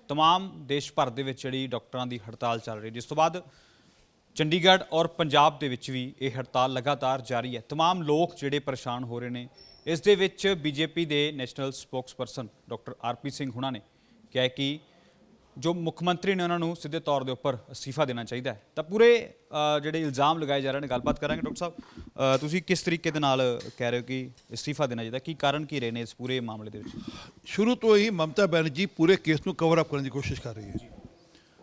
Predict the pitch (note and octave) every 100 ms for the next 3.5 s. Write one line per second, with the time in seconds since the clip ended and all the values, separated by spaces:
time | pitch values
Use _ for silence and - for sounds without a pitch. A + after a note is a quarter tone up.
0 | - - _ _ - G#3+ G#3+ G#3 - -
1 | _ - _ - _ _ - G3 G#3 G3+
2 | F#3+ F3 E3+ F3+ F#3 F#3 F3+ F3+ E3 F3+
3 | D#3 - C#3+ C3+ B2+